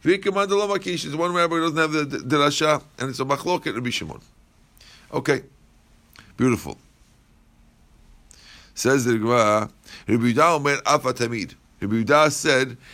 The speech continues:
"You're also chayav if you slaughter the tamid." According to Rabbi Yehuda, he said not just the Korban Pesach on the fourteenth, but even the Korban Tamid, you could be chayav if you slaughter it with chametz.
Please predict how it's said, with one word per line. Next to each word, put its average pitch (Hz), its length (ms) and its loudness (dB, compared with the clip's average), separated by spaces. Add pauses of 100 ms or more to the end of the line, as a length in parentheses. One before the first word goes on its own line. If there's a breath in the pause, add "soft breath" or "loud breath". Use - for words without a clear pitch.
(180 loud breath)
"You're 104 120 -4
also 175 400 0
chayav 143 640 4
if 120 80 -8
you 123 140 -2
slaughter 147 320 0
the 123 120 -2
tamid." 110 180 -4
According 139 320 -4
to 135 60 -4
Rabbi 131 240 0
Yehuda, 147 300 4 (240 loud breath)
he 110 80 -10
said 131 160 -2
not 156 240 2
just 147 160 -8
the 139 60 -10
Korban 123 260 -2
Pesach 127 480 -2
on 120 140 -2
the 110 60 -6
fourteenth, 117 500 -4
but 113 140 -6
even 151 260 -6
the 147 60 -2
Korban 143 340 -2
Tamid, 170 500 -4 (300 loud breath)
you 139 100 0
could 143 140 -2
be 143 100 4
chayav 143 560 4
if 113 140 -8
you 127 160 -4
slaughter 131 500 0
it 123 140 -4
with 113 120 -4
chametz. 107 540 -6